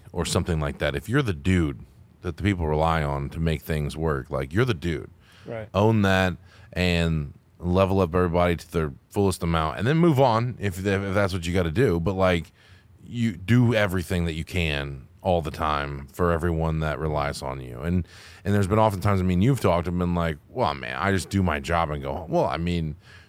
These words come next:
Speaker 1: your job is pretty all-encompassing, so you can, you can frame it like that if you want, but the wheels don't turn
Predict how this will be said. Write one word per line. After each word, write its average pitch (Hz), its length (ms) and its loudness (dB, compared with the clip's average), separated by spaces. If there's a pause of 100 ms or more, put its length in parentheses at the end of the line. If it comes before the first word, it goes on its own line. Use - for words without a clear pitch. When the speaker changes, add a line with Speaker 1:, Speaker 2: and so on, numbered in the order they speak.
Speaker 1:
your 101 260 2
job 95 360 2
is 82 100 -6
pretty 104 220 0
all-encompassing, 90 840 0
so 87 140 -8
you 104 100 0
can, 90 420 -2
you 113 120 0
can 101 140 2
frame 127 420 0
it 87 80 -6
like 82 200 -2
that 90 140 2
if 82 140 -4
you 82 100 -4
want, 87 500 -2 (580)
but 127 220 0
the 131 80 2
wheels 127 300 4
don't 104 240 0
turn 80 540 0